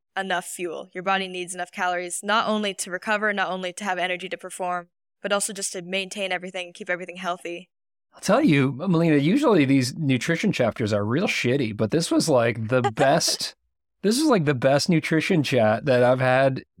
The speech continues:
Speaker 2: you know, in a season and a half of, of the struggle. Thank you for
Speaker 1: Well,
Speaker 2: just
Speaker 1: thank
Speaker 2: being
Speaker 1: you.
Speaker 2: so
Speaker 1: Yeah.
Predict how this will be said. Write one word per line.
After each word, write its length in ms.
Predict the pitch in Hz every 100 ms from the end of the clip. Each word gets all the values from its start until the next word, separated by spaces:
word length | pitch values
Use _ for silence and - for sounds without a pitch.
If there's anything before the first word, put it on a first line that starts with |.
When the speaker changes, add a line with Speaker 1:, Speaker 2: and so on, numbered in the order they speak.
| 151
Speaker 2:
you 140 | 147
know, 200 | 123 120
in 200 | 143 131
a 80 | 135
season 400 | 120 147 143 151
and 80 | 151
a 80 | 147
half 300 | 147 156 -
of, 220 | 151 147
of 260 | - 147 139
the 80 | 143
struggle. 500 | - 160 185 147 107
Thank 320 | 139 165 160
you 140 | 139
for 220 | 110 117
Speaker 1:
Well, 120 | 113 -
Speaker 2:
just 180 | 139
Speaker 1:
thank 120 | - -
Speaker 2:
being 200 | 139 -
Speaker 1:
you. 60 |
Speaker 2:
so 220 | - 143
Speaker 1:
Yeah. 340 | 139 - 214